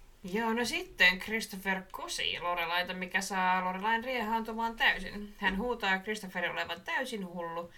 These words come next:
ja että "Charlie Manson is freaked out by you right now." Ja Charles Manson oli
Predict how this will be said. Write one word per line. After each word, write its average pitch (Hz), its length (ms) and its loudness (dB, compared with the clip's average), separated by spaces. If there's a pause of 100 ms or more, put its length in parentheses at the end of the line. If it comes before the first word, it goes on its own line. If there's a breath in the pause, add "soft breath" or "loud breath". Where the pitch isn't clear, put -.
(300 loud breath)
ja 175 80 0
että 185 140 -4
"Charlie 262 420 2
Manson 226 400 2
is 180 180 -6
freaked 190 320 -2
out 170 180 -6
by 165 280 -2
you 165 160 -8
right 165 240 0
now." - 340 2 (500)
Ja 349 100 2
Charles 185 640 4
Manson 160 680 0
oli - 100 -6